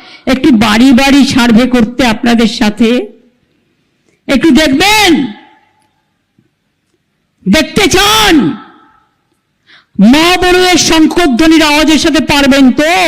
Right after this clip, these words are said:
মা বোনেরা বাইরেও কাজ করে, ঘরেও কাজ করে,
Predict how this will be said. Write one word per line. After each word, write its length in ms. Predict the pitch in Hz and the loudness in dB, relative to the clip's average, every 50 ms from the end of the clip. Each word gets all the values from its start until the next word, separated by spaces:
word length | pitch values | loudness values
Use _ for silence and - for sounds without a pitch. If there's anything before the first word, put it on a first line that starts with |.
| 269 - - - - - _ _ _ _ _ _ _ _ _ _ _ _ _ _ _ _ _ _ _ _ _ - _ _ _ - | -4 -6 -8 -14 -18 -20 _ _ _ _ _ _ _ _ _ _ _ _ _ _ _ _ _ _ _ _ _ -20 _ _ _ 2
মা 340 | 202 254 294 311 320 339 320 | 2 2 2 2 0 0 0
বোনেরা 360 | 330 330 330 339 349 349 330 | 0 2 2 2 2 0 0
বাইরেও 480 | 320 311 311 311 311 330 339 349 339 | 0 0 0 2 2 2 2 0 0
কাজ 280 | 330 330 320 320 240 - | 0 0 -2 -2 -2 -2
করে, 460 | - 339 330 330 349 359 370 359 330 - - - - - _ _ _ _ _ _ _ _ _ _ _ _ _ _ - | -4 -2 -2 0 0 0 0 0 -2 -4 -8 -16 -20 -20 _ _ _ _ _ _ _ _ _ _ _ _ _ _ -8
ঘরেও 500 | 175 - 233 302 311 330 349 349 339 330 | -4 -2 -2 0 0 -2 -2 -2 -2 -2
কাজ 300 | 339 330 330 277 233 - | -2 -2 -2 -2 -4 -4
করে, 580 | - 339 320 320 320 302 285 262 202 156 277 | -4 -2 -2 0 0 0 0 -2 -2 -4 -8